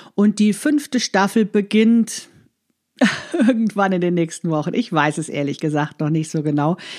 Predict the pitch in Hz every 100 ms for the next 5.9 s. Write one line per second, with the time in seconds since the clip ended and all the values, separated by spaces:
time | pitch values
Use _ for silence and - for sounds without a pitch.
0 | - 180 165 190 208 190 180 180 175 -
1 | - - 185 196 226 226 196 - 170 170
2 | 170 175 - 175 165 185 - 165 160 156
3 | 165 170 147 147 175 185 180 160 - 151
4 | - 160 - 151 147 165 156 151 180 165
5 | 147 - 147 156 214 226 202 185